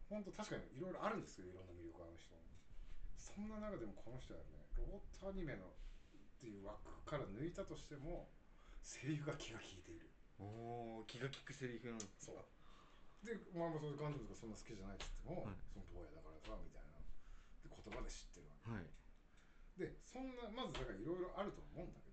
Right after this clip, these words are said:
Speaker 1: ど、
Speaker 2: はい。
Speaker 1: まあ、そういうガンダムといえばこういうこと、こういうセリフとかだけでも知っとくだけ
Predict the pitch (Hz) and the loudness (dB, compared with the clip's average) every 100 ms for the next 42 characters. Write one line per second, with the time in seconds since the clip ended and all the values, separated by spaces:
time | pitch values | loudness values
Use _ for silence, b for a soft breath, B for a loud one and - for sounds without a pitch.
0 | - - 117 95 - 180 - 170 214 151 | -8 0 2 2 2 0 2 4 4 2
1 | 101 85 87 101 - - 107 107 110 110 | -2 -4 -2 0 -2 -4 -6 -6 -6 -4
2 | 143 - - - - 127 120 120 131 127 | -4 -6 -10 -12 -10 -6 -6 -4 -4 -4
3 | 131 185 151 135 120 160 160 - - - | -4 -4 -2 -2 -2 -2 -2 -4 -6 -6
4 | 131 127 147 | -4 -2 2